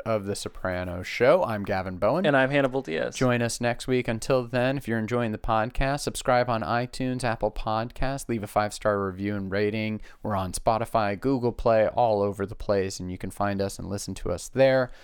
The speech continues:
Speaker 1: Find us on Twitter at The Soprano Show and Facebook at The Soprano Show. And like I said, share what you thought about this episode, Live Free or Die. Is it good? Is it a miss for the four best writers of the,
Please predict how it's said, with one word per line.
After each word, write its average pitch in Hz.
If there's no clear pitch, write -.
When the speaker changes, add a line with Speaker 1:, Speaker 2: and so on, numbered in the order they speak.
Speaker 1:
Find 151
us 139
on 120
Twitter 127
at 117
The 107
Soprano 107
Show 107
and 113
Facebook 98
at 104
The 95
Soprano 110
Show. 151
And 160
like 117
I 117
said, 147
share 110
what 110
you 175
thought 135
about 113
this 117
episode, 104
Live 110
Free 113
or 104
Die. 98
Is 98
it 127
good? 196
Is 127
it 139
a 123
miss 135
for 156
the 131
four 143
best 143
writers 147
of 143
the, 143